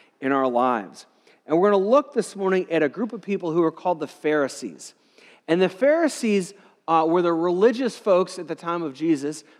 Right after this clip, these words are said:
Keith actually talked about them a little bit last week, but here's a good summary that describes the Pharisees if you're not familiar with them.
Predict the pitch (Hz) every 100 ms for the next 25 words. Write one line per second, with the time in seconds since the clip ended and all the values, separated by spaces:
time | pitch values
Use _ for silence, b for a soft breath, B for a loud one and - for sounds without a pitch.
0 | b _ _ _ 220 247 226 202 190 -
1 | 196 196 190 185 165 170 165 131 156 165
2 | 170 156 139 156 165 156 - 139 139 -
3 | B B - 175 254 320 302 185 220 165
4 | - 180 160 139 127 139 - - 160 156
5 | 135 - 127 - 131 127 - 117 117 -
6 | 131 131 - 135 120 113 104 - 95 87